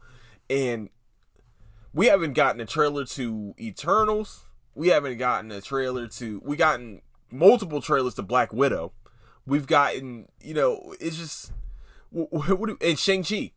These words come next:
We haven't gotten not one trailer to Shang-Chi yet. So, I, and it's, which was smart because you, you're giving us promise to something that's not coming out until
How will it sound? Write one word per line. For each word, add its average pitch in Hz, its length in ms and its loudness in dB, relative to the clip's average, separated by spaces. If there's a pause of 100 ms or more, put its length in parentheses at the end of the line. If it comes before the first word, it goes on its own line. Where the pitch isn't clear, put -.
(100)
We 170 120 8
haven't 214 180 2
gotten 151 360 2
not 131 220 6
one 170 300 6
trailer 170 400 4
to 135 100 -6
Shang-Chi 147 380 -6
yet. 120 340 -2 (560)
So, 135 400 2
I, 135 100 0
and 127 280 -4
it's, 117 100 -10
which 147 240 -2
was 156 160 -2
smart 196 400 4
because 151 580 0 (220)
you, 143 140 -8 (120)
you're 139 160 -2
giving 170 300 -2
us 147 120 -2
promise 196 440 0
to 143 80 -12
something 131 340 -4
that's 127 260 -2
not 143 180 0
coming 135 160 -6
out 131 140 -2
until 113 520 -4